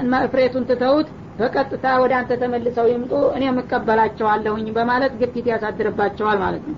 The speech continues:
በተባለውም መሰረት እነሱ የተሰጠውን እድል ተጠቅመው ተመለሱ፣ ተሳካላቸውም። ወደፊት ያው እንዴት እንደተቀበላቸው ይገልጸዋል። «ወቁል ይዕመሉ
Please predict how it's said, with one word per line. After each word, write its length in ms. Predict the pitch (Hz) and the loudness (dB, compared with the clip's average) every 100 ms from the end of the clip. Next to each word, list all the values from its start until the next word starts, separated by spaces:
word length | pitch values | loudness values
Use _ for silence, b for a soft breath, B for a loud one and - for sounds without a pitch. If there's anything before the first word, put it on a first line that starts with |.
| - B B - | -10 B B -2
በተባለውም 580 | 214 269 269 254 254 247 | 0 4 4 4 2 0
መሰረት 400 | 240 247 262 254 | -2 0 0 0
እነሱ 280 | 240 247 - | -2 -2 0
የተሰጠውን 640 | 254 240 233 240 247 240 | -2 0 -2 -4 0 0
እድል 240 | 233 262 240 | 0 -2 0
ተጠቅመው 460 | 240 240 233 262 349 - B B - | 0 0 -2 0 -2 -4 B B -2
ተመለሱ፣ 560 | 277 262 240 233 226 269 285 302 - - | 2 2 2 2 0 0 -2 -6 -14 -8
ተሳካላቸውም። 1000 | 262 269 294 269 240 233 233 220 240 220 226 | -4 0 0 0 0 0 0 0 0 0 0
ወደፊት 380 | 233 226 240 240 | 0 0 -2 0
ያው 160 | 233 226 | 0 2
እንዴት 220 | 233 233 | 2 0
እንደተቀበላቸው 760 | 226 220 233 220 226 226 285 | 0 -4 -2 0 2 2 0
ይገልጸዋል። 500 | 277 254 - - - - - - - - - - - - - - - - - | 2 2 0 -4 -6 -12 -16 -16 -16 -16 -16 -14 -14 -14 -16 -16 -16 -16 -4
«ወቁል 360 | 165 269 285 294 | 2 4 4 4
ይዕመሉ 420 | 285 277 269 262 | 4 2 2 4